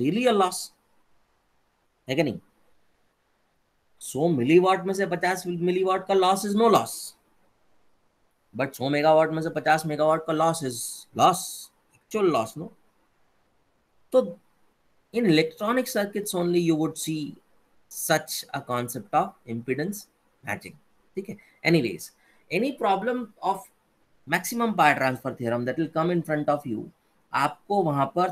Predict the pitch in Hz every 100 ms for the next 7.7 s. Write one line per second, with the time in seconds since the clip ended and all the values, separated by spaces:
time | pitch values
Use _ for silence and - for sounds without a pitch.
0 | - 127 127 165 160 135 147 143 123 127
1 | 120 175 117 113 107 104 120 196 - _
2 | _ 113 120 165 170 170 175 180 170 -
3 | 147 175 160 147 160 165 165 123 117 175
4 | _ _ _ - 156 170 143 131 151 170
5 | 156 160 165 147 151 160 170 156 156 165
6 | 196 - _ _ _ _ _ _ _ _
7 | _ - 196 220 - -